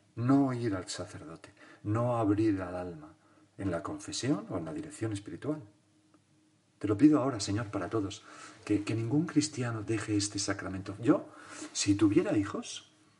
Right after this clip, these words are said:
el principal consejo que les daría sería, pase lo que pase en tu vida, confiésate cada quince días, cada semana.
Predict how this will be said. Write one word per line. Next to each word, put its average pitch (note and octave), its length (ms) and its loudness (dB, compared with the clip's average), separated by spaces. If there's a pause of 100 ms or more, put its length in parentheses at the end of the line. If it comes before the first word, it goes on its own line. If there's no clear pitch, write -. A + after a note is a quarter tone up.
(760)
el A2 140 4
principal B2+ 460 2
consejo D3 440 -2
que A#2 80 -6
les G#2 160 2
daría B2 360 -4
sería, E2+ 440 -6 (340)
pase D3 320 4
lo C#3 140 4
que A#2+ 100 -2
pase B2 240 -2
en A2 120 -2
tu A2 100 0
vida, C3 260 -4 (380)
confiésate A2+ 680 0 (440)
cada F#2 260 -4
quince G2+ 320 0
días, G2+ 380 0
cada - 240 -2
semana. F#2+ 500 -6